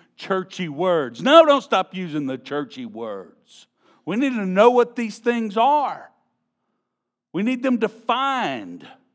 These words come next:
We need an educated church. We need kids growing up knowing the Word of God. So Torah, same,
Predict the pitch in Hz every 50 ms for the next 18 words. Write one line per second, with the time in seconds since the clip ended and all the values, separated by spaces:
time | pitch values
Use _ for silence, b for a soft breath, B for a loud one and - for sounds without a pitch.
0 | _ _ _ _ _ _ _ _ _ _ _ _ _ _ _ _ _ _ _ _
1 | _ _ - 208 247 262 262 247 240 226 220 - - - 240 254 262 277 262 190
2 | 220 277 240 - - - - - 202 214 214 196 202 190 - - - - 262 254
3 | 240 240 226 202 - - - - - - - - - - _ _ _ _ _ _
4 | _ _ _ _ _ _ _ _ _ _ _ _ _ _ _ _ _ - 208 269
5 | 285 240 - - - 285 294 277 220 160 131 175 247 254 254 233 220 226 233 247
6 | 233 - 147 151 165 233 269 277 254 240 214 190 165 156 147 175 175 185 220 240
7 | 240 240 226 190 156 131 - 226 254 269 262 254 214 170 131 107 95 - - _
8 | _ _ _ _ _ _ _ _ _ _ _ _ _ _ _ _ _ _ _ _
9 | _ _ _ _ _ _ _ _ _ _ _ _ _ _ _ _ _ _ _ _
10 | _ _ - 175 170 156 - _ - - - - 254 254 262 262 208 113 113 120
11 | 127 156 b b b b b _ _ - - 143 156 180 -